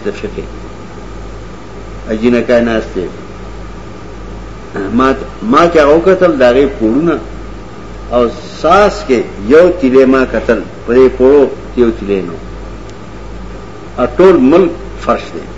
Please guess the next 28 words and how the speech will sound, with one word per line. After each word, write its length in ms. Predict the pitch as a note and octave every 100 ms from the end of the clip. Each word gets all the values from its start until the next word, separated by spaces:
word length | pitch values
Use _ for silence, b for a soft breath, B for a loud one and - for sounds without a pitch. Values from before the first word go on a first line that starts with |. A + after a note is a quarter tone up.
| - - - - - -
پکې 220 | A#2+ -
لګېدلي 540 | C#3 C3+ B2+ B2 C#3 C3+
دي، 140 | B2+ E2+ - - -
بهتر 300 | G#2+ A2 C3
تنظیم. 500 | B2 G#2+ G#2 A2 A2 - - - - - -
او 100 | A2
مدرسینې 600 | A#2 A#2+ B2 - D3+ C#3
ښځې 260 | C3+ C3+
ناستې 320 | C3+ C#3 C3+ C3+
دي، 120 | A2+
تدریس 360 | A2 G2+ G2 - -
کوي. 180 | E2 - - - - G#2+
دریم 220 | A#2+ C#3 B2+
چت 200 | A#2 G#2
ته 80 | G2+
لاړم. 280 | F#2 F2 - - - - - - - - - - - -
پای 240 | C3 D3+ E3
کې 100 | D#3
د 100 | C#3
اوبو 260 | C3+ D3+
ټانچای، 500 | D3 C3 A#2+ C#3 C#3 C3 -
مختلف 420 | A#2 G#2+ B2+ D3 -
ماشینونه 380 | B2+ A2+ A#2+ B2+
لګېدلي 480 | A2+ G#2+ A2+ A#2+ A#2+
دي، 100 | G#2+ E2+ - G2+
د 20 |
اوبو 300 | G#2+ G2+ G#2+ F2+ - -
سسټم. 420 | - F#2+ - G#2